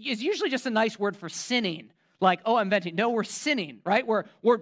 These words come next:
we're gossiping, we're tearing somebody down, we're maligning somebody that's made in God's image. Now, contrast that with processing, processing is all about me and why what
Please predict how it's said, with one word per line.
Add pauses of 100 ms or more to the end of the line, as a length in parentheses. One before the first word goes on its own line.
(140)
we're
gossiping,
we're
tearing
somebody
down, (220)
we're
maligning
somebody
that's
made
in
God's
image. (400)
Now,
contrast
that
with
processing, (340)
processing
is
all
about
me (800)
and
why
what